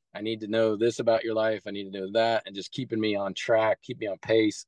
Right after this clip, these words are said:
was so incredible, and I could not have done this book without you.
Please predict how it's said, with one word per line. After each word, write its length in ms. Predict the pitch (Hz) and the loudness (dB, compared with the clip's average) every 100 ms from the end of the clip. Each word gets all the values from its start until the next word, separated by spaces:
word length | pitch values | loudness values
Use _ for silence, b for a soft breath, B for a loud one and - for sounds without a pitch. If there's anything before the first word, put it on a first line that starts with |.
| _ | _
was 240 | 101 104 - | -6 -6 -6
so 600 | - 127 123 120 120 113 | -2 2 4 6 4 2
incredible, 600 | 104 - 117 110 101 98 | -2 -2 0 0 -2 -8
and 80 | 98 | -10
I 80 | |
could 240 | - - 113 | -10 -6 -4
not 240 | 107 101 | -4 -6
have 160 | 98 101 | -8 -6
done 380 | 107 104 98 95 | -4 -2 -4 -6
this 160 | 95 | -8
book 260 | 98 107 101 | -2 -2 0
without 280 | 92 85 | -2 -4
you. 100 | 92 | -6